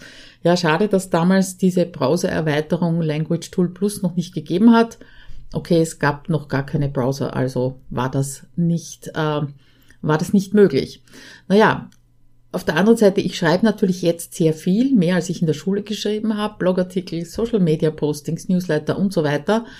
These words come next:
Und ich bin sicher, dass du, äh, trotz dieses Tools bei mir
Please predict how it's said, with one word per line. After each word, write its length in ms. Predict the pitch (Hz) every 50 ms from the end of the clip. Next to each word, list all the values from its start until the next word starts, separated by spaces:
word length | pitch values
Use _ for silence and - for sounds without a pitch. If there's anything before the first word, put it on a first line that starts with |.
| - - - - - - - - -
Und 200 | - 208 202 -
ich 200 | - - - -
bin 180 | - 208 202 196
sicher, 640 | 196 - - - 269 269 - - - 202 208 220
dass 380 | 226 220 196 208 196 202 - -
du, 360 | - 233 247 247 240 233 - - - - -
äh, 300 | - - 185 185 185 180 180 - -
trotz 680 | - - 180 175 202 226 233 - - - - - -
dieses 560 | - 214 208 196 196 196 185 185 - - -
Tools 500 | - - 214 214 214 226 247 247 240 -
bei 180 | - - 190 185
mir 560 | 180 185 185 190 190 190 190 190 196 196 190